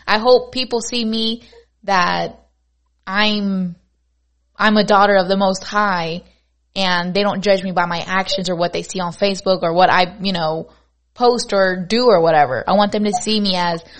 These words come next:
"Oh no, she's a follower of Jesus." You know what I mean?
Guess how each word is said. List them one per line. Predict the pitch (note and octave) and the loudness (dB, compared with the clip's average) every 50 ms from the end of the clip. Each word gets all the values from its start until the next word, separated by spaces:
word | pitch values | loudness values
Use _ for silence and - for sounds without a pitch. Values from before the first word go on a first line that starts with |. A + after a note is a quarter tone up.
| - - - | -20 -4 0
"Oh | F#3+ G#3 G#3 | 0 2 2
no, | A3 G#3+ G3 | 2 0 0
she's | F3 - - G#3 G3 | 0 -2 -6 -4 -4
a | G#3 G3+ | -4 -2
follower | - G3 F#3+ F#3 F3+ F3+ | 0 0 0 2 0 -2
of | E3+ D#3+ | -4 -4
Jesus." | - E3 D#3+ D#3 E3+ D#3+ - - E3 - - - | -6 -6 -6 -6 -4 -6 -6 -6 -8 -10 -10 -6
You | G3 G3 | -4 -2
know | F#3+ | 0
what | F#3+ G3 | 0 0
I | G3+ G3+ | 0 0
mean? | G#3+ A3+ A#3 A#3 B3 A#3+ - | -2 -2 -2 -4 -4 -6 -10